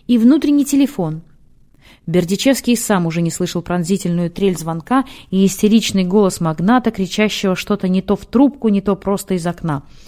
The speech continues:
«Слуг в замке много?» «Человек десять, н-, нет, больше». «А патронов только шесть», подумал Матвей Бенционович,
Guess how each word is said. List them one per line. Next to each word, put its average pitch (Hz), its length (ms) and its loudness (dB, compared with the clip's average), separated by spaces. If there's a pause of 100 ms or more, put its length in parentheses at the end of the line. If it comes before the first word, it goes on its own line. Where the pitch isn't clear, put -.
(360)
«Слуг 180 400 0
в 139 80 -4
замке 151 460 0
много?» 160 500 2 (680)
«Человек 269 500 0
десять, 214 600 0 (440)
н-, 214 220 0
нет, 233 320 6
больше». 202 760 2 (680)
«А 165 100 -6
патронов 214 680 0
только 175 460 -4
шесть», - 520 -6
подумал 151 400 -4
Матвей 147 360 -4
Бенционович, 208 800 0